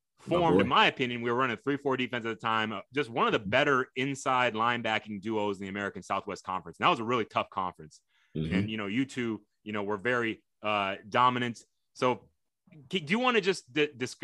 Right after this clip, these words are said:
Speaker 2: I'm just curious your thoughts on Kevin Cook, 'cause I've completely lost touch with him over the years.
Speaker 1: Yes,
Speaker 2: Um, but just
Speaker 1: yes.
Speaker 2: what was it like, you and Kevin? I felt like you guys had this, you were always together, it felt like to me, and
Speaker 1: Mm-hmm.
Speaker 2: you had this bond with him. So what was it
Speaker 1: Mm-hmm.
Speaker 2: like having, you know, two seniors there just com-, commanding that defense in your senior year?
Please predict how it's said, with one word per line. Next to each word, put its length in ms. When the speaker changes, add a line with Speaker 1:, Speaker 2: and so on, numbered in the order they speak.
Speaker 2:
I'm 160
just 120
curious 300
your 100
thoughts 220
on 120
Kevin 280
Cook, 200
'cause 80
I've 160
completely 540
lost 340
touch 200
with 120
him 140
over 220
the 100
years. 500
Speaker 1:
Yes, 140
Speaker 2:
Um, 340
but 160
just 140
Speaker 1:
yes. 40
Speaker 2:
what 120
was 120
it 100
like, 300
you 120
and 100
Kevin? 380
I 140
felt 220
like 180
you 80
guys 320
had 180
this, 160
you 120
were 60
always 220
together, 440
it 100
felt 140
like 180
to 80
me, 160
and 80
Speaker 1:
Mm-hmm. 60
Speaker 2:
you 60
had 100
this 120
bond 340
with 120
him. 220
So 300
what 100
was 80
it 40
Speaker 1:
Mm-hmm. 60
Speaker 2:
like 180
having, 360
you 60
know, 40
two 180
seniors 440
there 200
just 300
com-, 240
commanding 440
that 180
defense 360
in 60
your 100
senior 280
year? 240